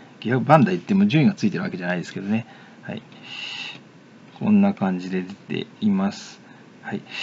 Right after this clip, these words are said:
で、えーと、私、千があるので、どんなのが出たかなって見たんですけど、えー、日本人の、えー、日本語のね、プールが結構増えてましたね。えーっとですね。はい。えーと、まずここにね、えー、日本、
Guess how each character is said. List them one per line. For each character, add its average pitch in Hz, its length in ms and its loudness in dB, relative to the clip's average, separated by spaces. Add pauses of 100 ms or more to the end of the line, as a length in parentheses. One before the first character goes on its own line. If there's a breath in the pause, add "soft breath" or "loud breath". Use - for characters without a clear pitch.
(160 loud breath)
で、 160 360 4
え 127 140 4
ー 113 60 2
と、 120 100 0
私、 143 640 2 (180)
千 - 300 0
が 101 60 6
あ 104 40 6
る 95 80 0
の 92 100 -2
で、 95 80 -4
ど 98 140 -4
ん 107 40 6
な 127 80 4
の 131 80 4
が 95 60 2
出 101 100 0
た 98 120 -4
か 92 100 -2
な 101 160 2
っ 95 60 -2
て - 120 -8
見 104 120 2
た 98 100 0
ん 90 60 -4
で 87 80 -8
す - 100 -14
け 104 120 -2
ど、 110 300 4 (360 loud breath)
え 104 720 2
ー、 110 40 -2
日 127 100 4
本 170 180 6
人 160 260 6
の、 85 260 -4 (300)
え 110 60 2
ー、 104 100 6
日 113 80 8
本 156 160 6
語 175 80 8
の 139 80 6
ね、 135 300 2
プ 135 120 2
ー 113 40 6
ル 92 80 2
が 87 100 -4
結 101 220 -2
構 92 100 -4
増 98 120 -2
え 90 40 -4
て - 80 -8
ま 87 80 -4
し - 80 -16
た 95 80 -6
ね。 98 200 -4 (460 loud breath)
え 107 380 2
ー 98 40 -2
っ - 20 -8 (120)
と 101 320 2
で 90 180 -6
す - 180 -10
ね。 92 580 -12 (840 loud breath)
は - 80 0
い。 113 80 0
え 120 80 4
ー 113 40 6
と、 117 60 2
ま 131 140 6
ず 113 80 0
こ 113 80 -2
こ 107 100 8
に 107 80 8
ね、 110 260 4
え 113 120 0
ー、 110 220 4 (140)
日 123 80 6
本、 139 260 8